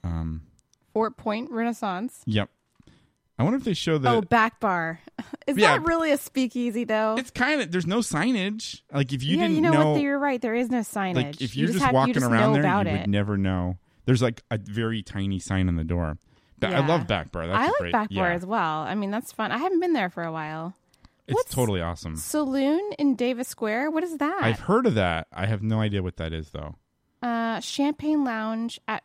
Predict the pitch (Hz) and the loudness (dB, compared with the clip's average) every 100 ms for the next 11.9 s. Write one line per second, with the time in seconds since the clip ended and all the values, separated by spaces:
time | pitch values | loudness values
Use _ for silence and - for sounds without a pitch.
0 | 180 170 214 262 233 170 143 190 - _ | -12 -4 0 0 0 -2 -6 -12 -16 _
1 | _ _ - 196 - 214 202 202 202 - | _ _ -12 -10 -6 -4 -4 -2 -4 -6
2 | 180 202 208 254 269 185 185 226 240 - | -6 -2 0 0 0 -2 -4 -4 -6 -8
3 | - - _ _ _ _ _ _ _ 988 | -12 -14 _ _ _ _ _ _ _ _
4 | _ _ _ _ _ _ _ _ - - | _ _ _ _ _ _ _ _ -14 -4
5 | 110 117 147 156 - _ _ - 185 - | 2 4 4 0 -12 _ _ -14 -12 -12
6 | - 233 214 190 - 220 208 190 180 - | -2 0 0 -2 -4 -4 -4 -4 -4 -4
7 | 233 220 247 233 170 170 165 185 185 190 | -4 -2 -4 -4 -6 -8 -10 -6 -6 -4
8 | 151 165 _ _ _ _ _ _ _ _ | -8 -14 _ _ _ _ _ _ _ _
9 | 107 156 - 98 123 110 64 - - 180 | -6 -6 -6 -6 -4 -4 -8 -16 -10 -6
10 | 175 175 214 175 - _ _ _ _ _ | -4 -6 -8 -10 -14 _ _ _ _ _
11 | _ _ - - 190 196 202 220 165 | _ _ -12 -6 -4 -2 -4 -4 -8